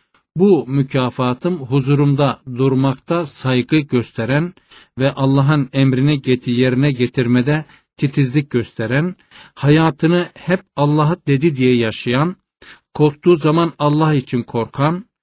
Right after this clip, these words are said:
sevdiği zaman da Allah için seven insanlar için bu Allah'ın mutlak böyle bir vaadi vardır ve de bu mutlaka bir gün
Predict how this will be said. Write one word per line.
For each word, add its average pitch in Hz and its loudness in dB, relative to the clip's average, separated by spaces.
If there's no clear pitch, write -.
sevdiği 139 2
zaman 143 2
da 123 -4
Allah 139 2
için 123 -2
seven 143 -2
insanlar 139 2
için 131 0
bu 170 2
Allah'ın 143 0
mutlak 165 -2
böyle 135 2
bir 117 -2
vaadi 143 0
vardır 135 0
ve 147 4
de 123 -2
bu 165 0
mutlaka 120 -4
bir 156 2
gün 170 0